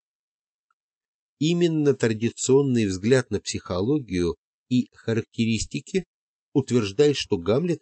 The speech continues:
не убивает короля, потому что он философ. Тот же плоский взгляд полагает, что для того, чтобы понудить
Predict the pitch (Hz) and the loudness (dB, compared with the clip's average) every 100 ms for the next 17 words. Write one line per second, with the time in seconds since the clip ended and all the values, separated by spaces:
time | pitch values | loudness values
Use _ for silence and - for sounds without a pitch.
0 | - 123 120 101 104 160 165 - - 120 | -2 2 2 2 2 2 0 -4 -2 0
1 | 110 87 71 - _ _ _ _ - 113 | 2 0 -4 -10 _ _ _ _ -6 0
2 | 104 123 - - - 127 - - 156 104 | 2 2 0 -2 0 -2 -2 -6 -2 0
3 | 78 - - _ _ _ _ _ _ _ | -2 -8 -16 _ _ _ _ _ _ _
4 | _ _ _ _ _ _ - 127 95 107 | _ _ _ _ _ _ 6 6 6 -2
5 | - 107 95 - 90 90 123 190 - _ | 2 2 2 -4 -6 -2 0 -2 -4 _
6 | _ _ _ - 123 127 139 190 160 - | _ _ _ 0 2 2 2 0 0 -4
7 | - 110 110 104 87 82 82 - 165 135 | -2 -2 0 -2 -4 -2 -6 -6 -2 2
8 | 131 _ _ - 123 110 92 87 | 2 _ _ 0 2 2 -2 -12